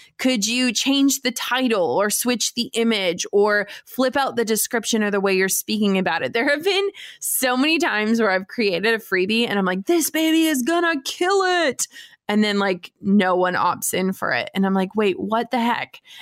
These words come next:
And I'll test it and I'll change the name or I'll change the way that I speak about it just to see, because I don't want that content to just die. If I believe that it's truly good and maybe people just didn't understand what the heck I was trying to say.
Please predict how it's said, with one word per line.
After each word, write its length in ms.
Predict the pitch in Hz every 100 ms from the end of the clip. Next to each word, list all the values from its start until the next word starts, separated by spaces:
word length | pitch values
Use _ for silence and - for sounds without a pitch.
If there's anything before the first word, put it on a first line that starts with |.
| -
And 220 | 233 233 - -
I'll 640 | 196 226 349 226 220 226
test 480 | - - 247 403 -
it 140 | 196
and 160 | 170 208
I'll 80 | 208
change 340 | - 214 262
the 120 | -
name 440 | 214 262 285 185 175
or 160 | 185
I'll 80 | 185
change 320 | 196 202 220
the 60 | 247
way 160 | 233 226
that 100 | 214
I 60 |
speak 340 | 208 - 233 240
about 240 | 202 185
it 140 | 160
just 320 | 185 214 226 -
to 100 | 269
see, 480 | - - 269 220
because 460 | 190 208 226 220 196 - - -
I 140 | 226 294
don't 180 | 359
want 320 | 220 233 247 226
that 240 | 214 -
content 560 | - 214 220 233 196 185
to 100 | 190
just 380 | 196 190 185
die. 400 | 180 190 269 185
If 260 | 185 180 196
I 220 | 190 233
believe 380 | 240 277 269 247
that 120 | 233
it's 180 | 196 -
truly 440 | - 247 254 233
good 400 | 180 214 226 190
and 120 | 196 196
maybe 280 | 196 214
people 280 | 202 214 220
just 300 | 202 202 185
didn't 300 | 190 190 214
understand 560 | 208 202 196 - 196 190
what 340 | 180 190 190
the 100 | 208
heck 280 | 202 190 -
I 100 | 185
was 180 | 180 180
trying 340 | - 170 175
to 80 | 180
say. 440 | - 233 196 135